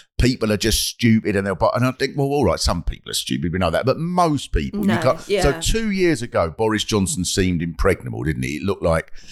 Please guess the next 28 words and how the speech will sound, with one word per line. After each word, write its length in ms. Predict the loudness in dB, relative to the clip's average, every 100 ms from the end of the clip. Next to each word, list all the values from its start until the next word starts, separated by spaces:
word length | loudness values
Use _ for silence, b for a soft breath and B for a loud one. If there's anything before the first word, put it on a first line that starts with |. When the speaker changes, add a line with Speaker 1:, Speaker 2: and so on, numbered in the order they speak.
| B B -6
Speaker 1:
"Oh 160 | 0 2
my 160 | 0 -4 -6
God," 320 | -2 0 0
you 60 | 0
know, 60 | 2
Speaker 2:
Yeah. 140 | 4
Speaker 1:
all 60 | 2
the, 500 | -2 -8 -4 -2 -2
all 260 | 2 2 2
the 80 | -2
serious 480 | -2 0 2 2 2
commentators, 680 | -2 -4 0 0 0 -2 b b -2
"Boris 240 | 0 0
Johnson's 500 | 0 -4 -2 -2 0
certainly 320 | 2 2 2 0
in 80 |
position 400 | 0 -2 -2 -2
to 140 | 2 2
have 120 | 2
three 400 | -2 0 0 2
terms 440 | 2 2 2 0
like 180 | 0 0
Thatcher 340 | 0 -2 0 -2
or 40 |
Blair," 220 | 2 2 2
and 80 |
all 80 | 2
that. 200 | 0 0